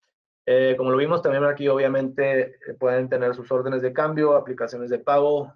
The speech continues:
eh, un forecast, una predicción de sus costos y creación de presupuesto y administración de contratos dentro de la obra, ¿sí?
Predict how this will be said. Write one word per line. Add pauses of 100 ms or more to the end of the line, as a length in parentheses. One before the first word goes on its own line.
eh,
un
forecast,
una
predicción
de
sus
costos (340)
y
creación
de (1000)
presupuesto
y
administración
de
contratos (720)
dentro
de
la
obra,
¿sí?